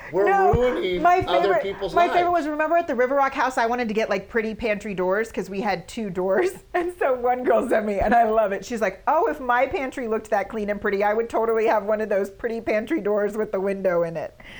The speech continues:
Speaker 2: so you can see it all." <laughs>
Speaker 1: Well, ruining people's lives.
Speaker 2: So what I'm asking is, can we get a new pantry door? <laughs>
Speaker 1: And not only that, dude,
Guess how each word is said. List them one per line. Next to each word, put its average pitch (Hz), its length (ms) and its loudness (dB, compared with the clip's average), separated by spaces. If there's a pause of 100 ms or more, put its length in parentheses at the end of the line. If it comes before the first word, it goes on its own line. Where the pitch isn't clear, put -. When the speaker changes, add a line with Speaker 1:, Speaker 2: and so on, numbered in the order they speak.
(140)
Speaker 2:
so - 80 -6
you 262 160 -2
can 262 200 -4
see 254 280 -2
it 233 100 4
all." 220 460 4
<laughs> - 40 -18 (500)
Speaker 1:
Well, 165 320 0
ruining 185 480 0 (100)
people's 151 520 -2
lives. - 320 -4 (120)
Speaker 2:
So 330 140 2
what 359 100 2
I'm 349 140 2
asking 349 420 0
is, 403 120 0
can 359 160 -6
we 302 80 -4
get 311 180 0
a - 20 -2
new 277 160 0
pantry 277 460 2
door? 269 420 4 (560)
<laughs> - 520 -8
Speaker 1:
And - 160 2
not 285 180 4
only 226 220 2
that, 180 340 2 (340)
dude, 147 220 -6